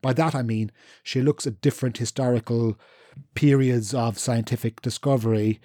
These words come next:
to show how, firstly, scientific practice is not ahistorical, and secondly, how transformative scientific practices in turn generate our cultural habit. The latter point specifically relates to how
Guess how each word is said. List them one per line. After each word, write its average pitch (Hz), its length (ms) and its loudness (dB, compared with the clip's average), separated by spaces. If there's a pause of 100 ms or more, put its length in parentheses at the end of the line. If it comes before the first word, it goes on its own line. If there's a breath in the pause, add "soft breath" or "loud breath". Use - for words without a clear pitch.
(280 loud breath)
to - 80 -6
show 139 320 4
how, 117 640 2
firstly, 135 640 4 (200 loud breath)
scientific 123 640 0
practice 117 360 -2
is 107 140 -2
not 120 440 0 (340)
ahistorical, 156 840 2 (340 soft breath)
and 113 100 -4
secondly, 117 760 4 (340 soft breath)
how 117 680 2 (340)
transformative 123 680 -2
scientific 117 520 -2
practices 117 500 -4
in 123 120 -6
turn 113 340 -2 (180 soft breath)
generate 117 600 2 (260 loud breath)
our 113 140 -2
cultural 113 460 0
habit. 110 320 -2 (560 soft breath)
The 139 120 2
latter 175 280 4
point 127 340 -2
specifically 127 640 -2
relates 117 320 0
to 123 120 -4
how 117 420 0